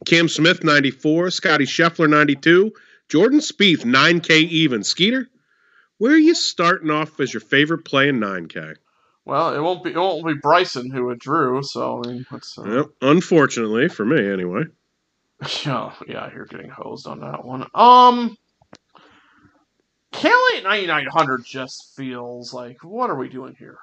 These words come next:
Speaker 2: Um, defending, you know, FedEx Cup champion, it just,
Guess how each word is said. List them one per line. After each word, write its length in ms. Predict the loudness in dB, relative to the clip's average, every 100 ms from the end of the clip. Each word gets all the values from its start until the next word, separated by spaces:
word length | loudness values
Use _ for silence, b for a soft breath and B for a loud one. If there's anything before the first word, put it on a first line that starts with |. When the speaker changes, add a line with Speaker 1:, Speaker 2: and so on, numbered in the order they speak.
| -16
Speaker 2:
Um, 420 | -10 -8 -8 -12 -18 _ _ _ _ _ _ _ _ -16
defending, 640 | -4 -2 -2 -4 -4 -8
you 80 | -4
know, 120 | -6
FedEx 500 | -4 -4 -4 -8 -18
Cup 200 | -14 -14
champion, 520 | -12 -10 -10 -10 -8 -10
it 120 | -10
just, 360 | -14 -16 -20